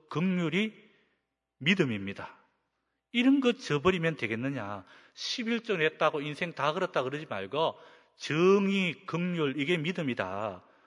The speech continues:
이거 하나 붙들어야 된다. 하나도 아닙니다. 정의, 긍휼이니까 두 개 다 붙들어야 된다라는 것입니다. 그러니까 정의 더하기 긍휼이, 이게 믿음이 되는 것입니다. 외형적인 십일 조 냈다고 자랑하지 말고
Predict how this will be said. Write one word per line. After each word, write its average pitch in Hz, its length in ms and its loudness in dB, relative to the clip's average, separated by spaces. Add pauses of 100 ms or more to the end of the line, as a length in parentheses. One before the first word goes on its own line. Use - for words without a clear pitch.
(380)
이거 226 240 2
하나 185 280 4
붙들어야 - 440 0
된다. 117 360 -4 (580)
하나도 220 320 6
아닙니다. 151 300 2
정의, 175 320 2
긍휼이니까 147 640 0
두 160 140 -4
개 170 100 2
다 151 120 4
붙들어야 151 400 2
된다라는 113 400 -2
것입니다. 98 280 -16 (540)
그러니까 214 540 2
정의 196 480 -2
더하기 151 360 -2
긍휼이, 156 560 -8 (260)
이게 147 240 -4
믿음이 185 640 -4
되는 113 220 -6
것입니다. 117 560 -8 (1700)
외형적인 165 1000 2
십일 214 400 -6
조 190 180 0
냈다고 156 480 0
자랑하지 160 460 2
말고 127 440 2